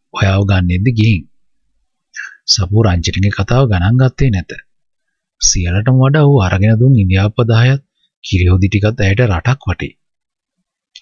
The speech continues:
අම්මා දැම්ම කනවද? "තියන්න පුතේ, හිමීට කන්නම්." දිල්හාර මොතත් සපුව දෙස බලා උන්නේ. "බබා, ෆාම් හවුස් එකට යනවා නම්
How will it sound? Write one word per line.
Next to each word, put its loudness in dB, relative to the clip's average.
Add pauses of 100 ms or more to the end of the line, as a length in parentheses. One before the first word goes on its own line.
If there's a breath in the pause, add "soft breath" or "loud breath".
(100)
අම්මා 2
දැම්ම 0
කනවද? 0 (1000 loud breath)
"තියන්න 0
පුතේ, 0
හිමීට 2
කන්නම්." -4 (1700)
දිල්හාර 0
මොතත් -2
සපුව -4
දෙස -2
බලා 0
උන්නේ. -4 (1400 loud breath)
"බබා, 0 (160)
ෆාම් 0
හවුස් 2
එකට 0
යනවා 2
නම් 2